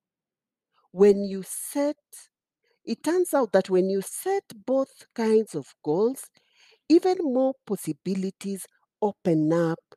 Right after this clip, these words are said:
in your life. It opens your mind. It opens your heart.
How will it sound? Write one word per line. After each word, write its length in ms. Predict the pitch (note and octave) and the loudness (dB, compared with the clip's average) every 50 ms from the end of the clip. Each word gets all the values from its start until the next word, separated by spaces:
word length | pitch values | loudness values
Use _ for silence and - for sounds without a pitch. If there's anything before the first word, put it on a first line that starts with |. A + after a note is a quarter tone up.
| _ _ _ _ _ - | _ _ _ _ _ -6
in 180 | E3+ D3+ C3+ | -6 -6 -4
your 160 | C3 B2+ A#2+ A2+ | -4 -6 -6 -8
life. 540 | A#2 B2+ C#3+ D3 C3 A2+ - - - - _ _ _ _ _ _ _ _ _ - | -8 -8 -6 -4 -4 -6 -6 -10 -18 -20 _ _ _ _ _ _ _ _ _ -2
It 160 | C4 - - _ - | -2 -2 -2 _ -4
opens 460 | C4+ C#4+ - - D4 D4 C#4+ B3+ - | -4 -4 -2 0 0 0 0 0 0
your 160 | A3 F3+ D#3+ D3+ D3+ | -2 -2 -2 -2 -2
mind. 500 | D3+ D#3+ E3 E3 F3 D3+ C3 A2+ A2 - - - _ _ _ _ _ _ _ _ _ _ _ _ - | -2 -2 0 2 2 2 2 0 -2 -6 -12 -20 _ _ _ _ _ _ _ _ _ _ _ _ -4
It 160 | B3+ A#3 - _ - | -4 -4 -4 _ -12
opens 420 | B3+ - - - C#4+ C4+ B3+ - | -12 -8 -2 0 0 0 0 -2
your 160 | A3 D#3+ D#3 | -2 -2 -2
heart. 640 | D3+ - - - G3 F3+ C#3 - _ - - - - | -2 -4 -10 -6 -6 -6 -6 -8 _ -16 -16 -16 -16